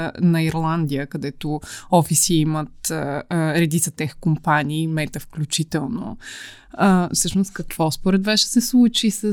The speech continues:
а, нека, нека конкретно да кажем за държавите, които са разчитали на, на приходи в хазната от, а, тия тех компании?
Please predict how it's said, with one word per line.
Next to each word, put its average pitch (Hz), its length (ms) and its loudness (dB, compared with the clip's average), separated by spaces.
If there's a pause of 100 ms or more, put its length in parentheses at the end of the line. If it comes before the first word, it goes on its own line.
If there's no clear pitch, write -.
(300)
а, 190 400 2 (100)
нека, 196 340 4
нека 214 260 6
конкретно 185 400 0
да 170 60 0
кажем 180 360 0
за 165 180 0
държавите, 165 600 2
които - 320 -4
са 165 160 -2
разчитали 156 600 0
на, 151 600 -4 (460)
на 180 220 6
приходи 175 600 2
в - 40 -4
хазната 160 680 4
от, 127 360 -6
а, 139 220 0
тия 151 220 0
тех - 200 -10
компании? 160 680 -4